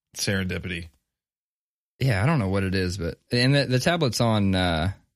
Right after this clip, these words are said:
Speaker 2: it's actually on airplane mode, so
Speaker 1: Oh,
Speaker 2: it shouldn't
Speaker 1: whatever.
Speaker 2: be
Speaker 1: Whatever.
Speaker 2: sending
Speaker 1: You said
Speaker 2: out
Speaker 1: it only
Speaker 2: signals.
Speaker 1: comes in through here, not there, right?
Speaker 2: Uh, that was the case until one time it just,
Speaker 1: Uh.
Speaker 2: for whatever reason, came in through there. And I, that, now it's got me worried. Like, every time I hear it, I'm like,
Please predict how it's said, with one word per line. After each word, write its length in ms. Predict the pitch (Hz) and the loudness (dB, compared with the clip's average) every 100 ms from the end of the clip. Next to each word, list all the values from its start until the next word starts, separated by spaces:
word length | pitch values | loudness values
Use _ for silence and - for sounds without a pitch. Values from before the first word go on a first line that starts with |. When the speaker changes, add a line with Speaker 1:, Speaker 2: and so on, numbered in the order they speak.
| _ | _
Speaker 2:
it's 140 | - - | -6 -2
actually 260 | - - | -2 0
on 160 | 120 123 | 0 0
airplane 320 | 113 - 87 | 0 0 -2
mode, 180 | 80 90 | 0 0
so 120 | 95 | 0
Speaker 1:
Oh, 20 | |
Speaker 2:
it 80 | 113 | 0
shouldn't 260 | - 143 107 | 0 0 2
Speaker 1:
whatever. 200 | 98 98 | 2 0
Speaker 2:
be 60 | 123 | -2
Speaker 1:
Whatever. 340 | 92 80 - - | -4 -6 -10 -4
Speaker 2:
sending 160 | - | 0
Speaker 1:
You 60 | 139 | 2
said 140 | 110 | 4
Speaker 2:
out 80 | 139 | 4
Speaker 1:
it 100 | 120 | 4
only 180 | 117 113 | 2 2
Speaker 2:
signals. 60 | 98 | 2
Speaker 1:
comes 200 | 113 107 | 0 2
in 160 | 101 | 0
through 160 | 98 101 | 0 0
here, 220 | 104 98 | 0 0
not 200 | 95 92 | -2 -4
there, 200 | 95 92 85 | -4 -4 -4
right? 180 | 101 117 | -6 -4
Speaker 2:
Uh, 320 | 117 120 120 | -2 0 0
that 160 | 117 170 | 0 0
was 140 | 226 | 0
the 80 | 220 | 0
case 300 | - 208 180 | 2 2 2
until 420 | 147 131 165 139 | 2 2 2 2
one 240 | 113 120 160 | 2 2 2
time 320 | 151 160 117 | 4 4 2
it 80 | 107 | 0
just, 260 | 113 107 - | 0 -2 -2
Speaker 1:
Uh. 260 | 104 104 90 | 0 2 2
Speaker 2:
for 120 | 131 | 2
whatever 300 | 113 123 123 | 2 2 2
reason, 440 | 120 139 123 107 98 | 2 0 0 -2 -4
came 320 | - 113 120 | -2 0 2
in 100 | 127 | 2
through 120 | 143 | 2
there. 260 | 147 143 101 _ _ _ _ _ _ | 2 0 -2 _ _ _ _ _ _
And 160 | 123 120 | 0 2
I, 100 | 120 98 | 0 0
that, 240 | 117 113 | -2 2
now 240 | 120 127 | 2 2
it's 120 | 123 - | 2 2
got 160 | 127 | 0
me 100 | 113 | 2
worried. 340 | 107 135 117 104 | 2 2 2 0
Like, 140 | 107 | 0
every 180 | 117 117 | 0 2
time 140 | 123 | 0
I 80 | 107 | 0
hear 240 | 113 143 120 | 2 2 2
it, 80 | |
I'm 120 | 104 107 | 2 0
like, 260 | 101 95 | 0 -2